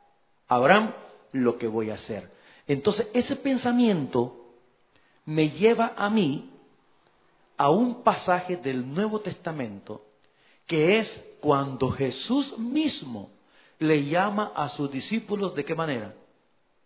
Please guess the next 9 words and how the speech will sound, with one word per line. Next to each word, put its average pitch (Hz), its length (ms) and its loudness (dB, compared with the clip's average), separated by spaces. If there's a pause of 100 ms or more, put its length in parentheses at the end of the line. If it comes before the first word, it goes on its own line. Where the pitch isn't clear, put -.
(720)
Amigos. 131 760 -8 (840)
Entonces 202 380 -2
yo 175 100 0
digo, 143 400 -4
¿qué 302 120 -4
tenía 180 600 -2
en 127 260 -6
mente 156 560 -8
Jesús - 760 -8